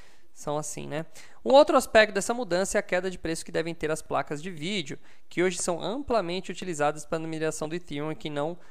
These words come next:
serão mais necessárias. Um bom side effect para o gla-, gamer de plantão. Ou seja, aquela galera, por isso que aquele cara tá querendo vender aquela mineradora lá dele. Olha só, vai cair o preço, porque não vai precisar mais de tanto poder de computacional. Só se o cara começar a ir pro, pro Bitcoin de novo.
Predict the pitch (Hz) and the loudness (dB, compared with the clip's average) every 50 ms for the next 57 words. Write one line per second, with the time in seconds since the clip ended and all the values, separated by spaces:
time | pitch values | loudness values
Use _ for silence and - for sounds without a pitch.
0 | - - - - - 202 170 151 156 156 156 151 156 147 - - 190 - - 156 | -12 -10 -4 -2 0 2 2 2 2 2 2 0 0 -2 -2 -2 -2 0 2 2
1 | 135 127 127 127 139 143 139 135 151 160 165 - - 160 160 175 - - 147 143 | 4 2 2 0 -4 -6 -6 -4 -4 -4 -2 -2 -2 -2 -2 -2 -2 0 0 0
2 | 143 - - - - 143 143 147 147 143 135 135 139 151 135 139 143 147 147 139 | 0 -2 -6 -4 -2 0 0 0 0 -2 -4 -4 -4 -2 -2 -2 0 0 -2 -4
3 | 143 - - 151 160 156 - 139 127 120 - - - - - - - - - 202 | -4 -4 -4 -4 -4 -4 -4 -6 -6 -6 -8 -10 -12 -12 -12 -10 -2 4 4 6
4 | - - - - 185 151 143 131 139 131 - - - - - - - - - - | 6 6 6 6 6 6 6 4 0 -4 -6 -8 -12 -12 -12 -12 -12 -12 -12 -12
5 | - - - - - - - - - 180 180 196 196 185 180 180 175 180 175 180 | -12 -12 -12 -12 -6 -4 -4 2 4 6 6 8 8 8 8 6 6 6 4 0
6 | - 180 202 - - 247 - 233 233 226 - 202 196 190 196 185 - 185 170 175 | -2 -6 -6 -6 -8 -8 -8 -8 -6 -4 0 0 0 0 -2 -4 -6 -4 -4 -4
7 | 165 175 170 165 156 147 147 147 147 - 156 147 143 143 143 143 143 139 139 139 | -2 -2 -4 -2 0 0 0 0 0 0 -2 0 0 -2 -2 -4 -4 -4 -4 -4
8 | 139 135 139 139 135 135 135 135 135 135 127 123 127 131 - - - - - - | -2 -2 -2 -2 -2 -2 -2 -2 -4 -4 -6 -6 -8 -10 -10 -12 -12 -12 -12 -12
9 | - - - 147 165 190 202 - - 165 147 135 131 - - - - - - - | -12 -8 -6 -4 -4 -4 -4 -4 -2 -2 -2 -2 -2 -6 -10 -12 -12 -12 -12 -12
10 | - - 156 - - 339 349 349 - - 294 302 262 - - - - - 196 214 | -10 -8 -8 -6 -4 -4 -4 -4 -4 -4 -2 -2 -4 -4 -6 -8 -6 -4 -4 -2
11 | 226 220 - - 240 214 220 233 226 214 208 214 202 180 170 - 160 160 - - | -4 -4 -4 -6 -4 -2 -2 -2 0 0 -2 -2 -2 -4 -6 -6 -6 -6 -6 -6
12 | - 147 139 143 139 131 135 135 131 131 - 151 139 - - 135 131 - 156 143 | -6 -4 -4 -4 -6 -6 -8 -10 -10 -10 -10 -10 -10 -8 -8 -8 -8 -6 -8 -8
13 | 135 131 127 - - 147 151 - - 220 - 214 226 220 - 240 240 226 - - | -8 -8 -8 -6 -4 -4 -4 -4 -4 -4 -2 -2 -2 -2 -2 -4 -6 -4 0 2
14 | 208 202 208 220 220 220 - 233 247 247 247 240 233 - 233 226 - - 208 - | 4 4 4 2 0 0 0 0 0 2 0 -2 -2 -4 -6 -6 -6 -8 -10 -6
15 | - - 220 214 208 202 220 240 175 151 143 - | -4 -2 -2 -2 -2 -4 -6 -6 -6 -6 -8 -10